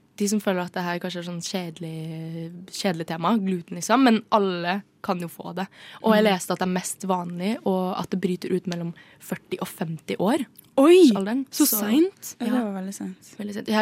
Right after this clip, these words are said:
Speaker 1: er, jeg er kjempetakknemlig for at jeg fikk det så tidlig, for nå er jeg liksom vant med, og jeg husker ikke hvordan vanlige matvarer smaker,
Speaker 3: Mm.
Speaker 2: Mm.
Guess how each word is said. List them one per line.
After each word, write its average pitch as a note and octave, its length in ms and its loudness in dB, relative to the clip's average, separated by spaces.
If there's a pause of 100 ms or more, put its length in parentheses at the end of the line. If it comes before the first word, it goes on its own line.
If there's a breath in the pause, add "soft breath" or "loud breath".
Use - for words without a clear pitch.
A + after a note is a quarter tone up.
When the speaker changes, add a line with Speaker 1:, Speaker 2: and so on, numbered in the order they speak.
Speaker 1:
er, - 40 4
jeg G3+ 160 2
er G3+ 60 0
kjempetakknemlig E3+ 720 -4
for E3 100 -4
at E3 80 -8
jeg E3+ 100 -8
fikk - 40 -18
det - 80 -10
så E3 120 -6
tidlig, F#3+ 480 -2
for - 120 0
nå G#3+ 80 4
er F#3+ 80 2
jeg F3+ 100 -2
liksom E3 160 -4
vant D#3 400 -6
med, E3 140 -2
og E3 80 -2
jeg E3 100 -6
husker F#3 300 -4
ikke E3 120 -8
hvordan E3 280 -2
vanlige D#3+ 360 0
matvarer D#3+ 400 -8
smaker, D#3+ 520 -10 (140)
Speaker 3:
Mm. G3 260 0
Speaker 2:
Mm. F#3+ 280 -6